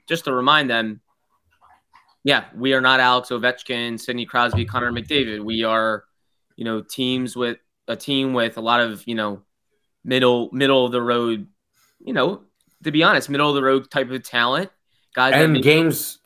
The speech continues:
Speaker 2: and games like the one last week in Toronto remind you that scoring deficit and the, the talent deficit that we've talked about a couple of times during this,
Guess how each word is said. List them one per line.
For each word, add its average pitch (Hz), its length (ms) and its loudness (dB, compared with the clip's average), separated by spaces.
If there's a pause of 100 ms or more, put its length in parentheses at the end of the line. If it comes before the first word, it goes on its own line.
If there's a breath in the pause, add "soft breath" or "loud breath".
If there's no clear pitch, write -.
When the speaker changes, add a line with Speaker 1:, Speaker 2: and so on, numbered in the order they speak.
(200)
Speaker 2:
and 143 180 4
games 151 340 2
like 151 180 6
the 139 80 2
one 143 240 4
last 143 280 2
week 160 200 2
in 131 100 0
Toronto 131 460 4
remind 120 540 2
you 117 180 2
that 113 200 -6
scoring 135 580 2
deficit 117 580 -2
and 110 160 -2
the, 104 200 -2 (220 loud breath)
the 107 80 -6
talent 139 500 0
deficit 117 540 0
that 110 80 -4
we've 123 260 -4
talked 131 300 -4
about 113 380 2
a 110 60 -6
couple 123 300 -4
of 110 60 -8
times 117 340 0
during 117 280 -2
this, 110 260 -6